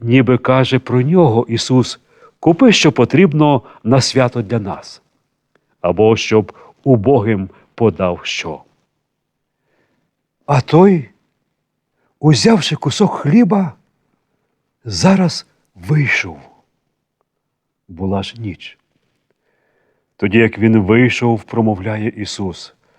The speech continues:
«Тепер ось прославив Син Людський, і в ньому прославився Бог». Коли в ньому прославився Бог, то й і його Бог прославить у собі.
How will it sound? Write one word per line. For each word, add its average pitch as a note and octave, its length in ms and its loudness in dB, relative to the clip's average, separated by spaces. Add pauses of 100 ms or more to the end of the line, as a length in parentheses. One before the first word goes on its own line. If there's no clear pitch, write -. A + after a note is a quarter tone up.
(340)
«Тепер A2 500 0
ось A2 280 0
прославив G#2 880 -2
Син G#2+ 360 -6
Людський, F#2+ 680 -6 (320)
і C#3 120 2
в G2 100 0
ньому F3+ 640 4 (260)
прославився A2 1300 -2 (240)
Бог». F2 720 -10 (1600)
Коли B2 220 2
в C#3 40 4
ньому E3 260 6
прославився D3+ 760 2
Бог, C3+ 440 2 (300)
то D#3+ 180 4
й D#3+ 200 2
і D#3+ 140 2
його D3+ 360 2
Бог A#2 300 -2
прославить A#2 840 0
у A#2 120 -6
собі. G2+ 440 -4